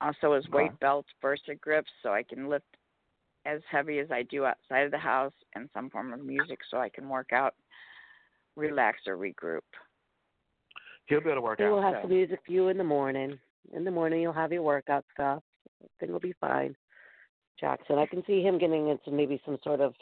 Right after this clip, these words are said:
Speaker 3: showmance.
Speaker 2: I can see him in a showmance, too.
Speaker 3: So, all right. Well, Jackson, we'll see what happens. He might know Avi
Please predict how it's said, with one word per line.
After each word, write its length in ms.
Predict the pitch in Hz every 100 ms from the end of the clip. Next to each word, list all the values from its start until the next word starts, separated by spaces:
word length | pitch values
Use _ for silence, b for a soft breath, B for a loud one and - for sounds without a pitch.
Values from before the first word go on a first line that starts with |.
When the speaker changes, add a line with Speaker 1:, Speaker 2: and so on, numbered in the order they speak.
| - -
Speaker 3:
showmance. 500 | 143 139 131 143 - _ _ _ _ _ _ _ _ _ _ _ _ _ _ _ -
Speaker 2:
I 80 | 117
can 140 | 123
see 60 | -
him 100 | 110
in 60 | 98
a 140 | -
showmance, 300 | 92 87 82 -
too. 160 | 87 76 _ _ _ _ _ _ _ _ _ _ _ _ _ _ _ _ _ _ _ _ _
Speaker 3:
So, 340 | - 147 139 147 - _ _ _ _ _ _ _ _ _ _ _ _ _ _ _ _ -
all 140 | 165 175
right. 300 | 160 143 - _ _ _ _
Well, 100 | 165
Jackson, 380 | 180 170 170 170
we'll 120 | 165 156
see 80 | 180
what 120 | 175
happens. 280 | 170 175 165 160 - B B -
He 160 | 202 208
might 320 | 202 196 190
know 420 | 180 175 170 165 - b b -
Avi 680 | 175 180 165 170 165 160